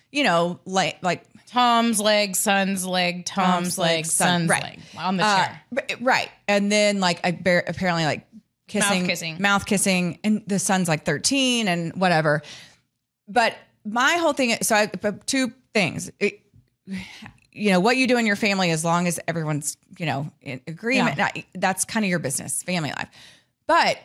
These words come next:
Speaker 1: also too, when you post things, I mean, it's not like a paparazzi got this picture and
Speaker 2: Right.
Speaker 1: was like, "Look what I got." This is them.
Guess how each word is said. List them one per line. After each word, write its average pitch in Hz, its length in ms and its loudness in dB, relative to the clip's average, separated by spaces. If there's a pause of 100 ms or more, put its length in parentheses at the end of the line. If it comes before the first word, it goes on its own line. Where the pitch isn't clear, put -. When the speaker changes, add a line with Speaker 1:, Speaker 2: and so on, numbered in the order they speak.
(160)
Speaker 1:
also 247 240 0
too, 349 220 -2
when 262 140 0
you 220 80 0
post 269 440 -2
things, 190 560 -2 (180)
I 214 40 -2
mean, 240 140 0
it's 240 160 -4
not 277 120 0
like 247 180 0
a 185 100 2
paparazzi 202 760 0
got 175 300 2
this 175 180 2
picture 180 400 0
and 127 180 2
Speaker 2:
Right. 170 40 0
Speaker 1:
was 165 120 0
like, 156 140 2
"Look 185 160 0
what 175 120 4
I 147 100 4
got." 151 320 2 (500)
This 220 300 0
is 214 180 0
them. 180 300 0